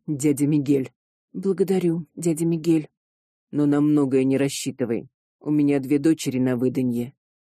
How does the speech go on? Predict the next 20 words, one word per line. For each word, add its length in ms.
и 100
в 120
первую 400
очередь 500
я 120
буду 220
думать 520
о 120
них». 360
«Да, 380
дядя 360
Мигель». 440
Тан 280
Аракон 460
довольно 380
кивнул. 420
Кажется, 360
девчонка 460
оказалась 560
понятливой. 720